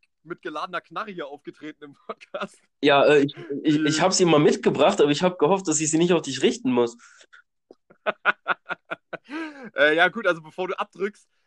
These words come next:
Speaker 1: ähm, lass mich noch, lass mich, mich noch erklären. Ähm, natürlich stimmt das alles, was du sagst, ähm, bezüglich, dass das hier natürlich nichts mit Hollywood-Familien zu tun hat. Nur ich hatte nur, ich, also um mich da zu verteidigen, ich hab den Vergleich nur aufgemacht,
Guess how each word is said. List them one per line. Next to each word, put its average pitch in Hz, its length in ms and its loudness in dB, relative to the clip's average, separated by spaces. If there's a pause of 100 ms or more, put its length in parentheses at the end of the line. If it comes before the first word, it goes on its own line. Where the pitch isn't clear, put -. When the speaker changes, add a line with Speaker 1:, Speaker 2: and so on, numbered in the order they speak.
(120)
Speaker 1:
ähm, 165 460 -6
lass 160 260 -8
mich 185 180 -18
noch, 165 160 -6
lass 170 200 -12
mich, 185 120 -18
mich 175 120 -18
noch 165 160 -12
erklären. 139 400 -12 (480)
Ähm, 156 340 -8 (120)
natürlich 196 420 -14
stimmt 247 240 -14
das 180 120 -14
alles, 175 260 -16
was 160 140 -14
du 143 100 -20
sagst, 127 440 -12
ähm, 135 260 -16
bezüglich, - 680 -12 (400)
dass 175 220 -4
das 190 140 -12
hier 190 140 -16
natürlich 180 400 -14
nichts 185 240 -18
mit 170 180 -12
Hollywood-Familien 147 680 -14
zu - 100 -20
tun 135 200 -14
hat. 143 120 -8
Nur 151 160 -8
ich 151 100 -8
hatte 170 180 -6
nur, 170 300 -4
ich, 170 120 -18
also 156 240 -14
um 180 60 -18
mich 185 120 -14
da 170 120 -8
zu - 60 -20
verteidigen, 165 380 -14
ich 151 60 -20
hab 170 100 -12
den 165 100 -16
Vergleich 170 360 -12
nur 160 160 -14
aufgemacht, 180 460 -10